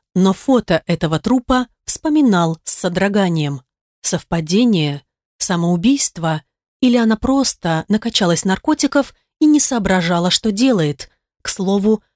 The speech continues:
в крови девушки действительно были обнаружены следы амфетамина. Сама принимала или накачали? Эти и многие другие вопросы жужжали в голове Демьяна, подобно гигантскому пчелиному рою.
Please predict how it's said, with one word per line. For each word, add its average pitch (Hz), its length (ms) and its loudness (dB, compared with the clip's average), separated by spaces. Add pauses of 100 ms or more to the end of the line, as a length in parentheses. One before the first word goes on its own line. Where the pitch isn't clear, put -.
(100)
в - 60 -20
крови 214 280 2
девушки 254 580 0 (180)
действительно 214 760 0
были 208 220 2
обнаружены 226 840 2 (200)
следы 202 580 0 (280)
амфетамина. 190 920 2 (340)
Сама 156 360 -2
принимала 214 640 0 (260)
или 185 180 2
накачали? 185 800 0 (400)
Эти 214 360 2
и 196 60 4
многие 190 420 2
другие 180 360 2
вопросы 240 600 0 (260)
жужжали 254 480 2
в 226 80 -4
голове 214 320 2
Демьяна, 208 640 2 (240)
подобно 226 480 2
гигантскому 233 920 0 (200)
пчелиному 185 600 2
рою. 170 480 2